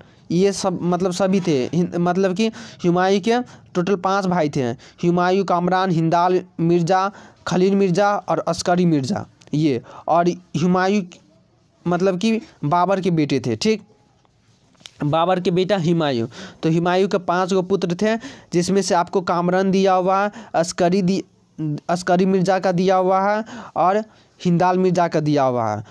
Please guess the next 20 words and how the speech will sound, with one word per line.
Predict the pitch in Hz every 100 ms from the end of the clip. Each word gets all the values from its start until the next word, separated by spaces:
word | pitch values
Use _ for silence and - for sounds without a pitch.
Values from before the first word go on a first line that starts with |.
| - -
और | 156
उसमें | 160 175 202 220 233 - _
कामरान | 175 170 180 190 202 -
मतलब, | 175 170 190 - _ _ _ _ -
हाँ, | 170 151 123 _ _ _ _ _ _
एक | - 180 180
तो | 208 240 254 _ _ _ _ _ _
हिंदाल | 156 156 160 175
मिर्ज़ा, | 175 165 185
खलील | 175 - 180 190
मिर्ज़ा, | 196 180 180 202
अस्करी | 196 156 - 175 180
मिर्ज़ा | 196 185 190 208 220 - _ -
और | 151 160 156
कामरान, | 165 170 180 196 214 - _
ये | 151 170
सब | 185
मतलब, | 170 175 175 175
ये | 170
सब | 170 175 165 -